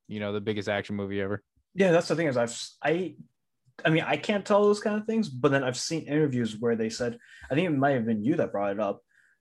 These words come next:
Speaker 2: where it was because of the paintball episodes and such like that, where they inspired a lot of their Infinity War scenes.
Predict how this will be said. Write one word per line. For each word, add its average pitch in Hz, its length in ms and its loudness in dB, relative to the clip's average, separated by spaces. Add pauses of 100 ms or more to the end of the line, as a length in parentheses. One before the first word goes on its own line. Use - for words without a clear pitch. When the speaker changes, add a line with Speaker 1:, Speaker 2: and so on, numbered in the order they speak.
(140)
Speaker 2:
where 117 720 2 (240)
it 147 140 -4
was 135 840 2
because 143 280 0
of 131 80 -2
the 120 140 0
paintball 143 480 2
episodes 120 320 -2
and 113 80 -2
such 113 160 -4
like 110 200 -2
that, 113 300 2
where 113 280 4
they 117 120 4
inspired 113 580 0
a 101 100 -2
lot 107 200 2
of 107 60 0
their 104 120 -4
Infinity 113 400 0
War 95 300 -8
scenes. - 420 -12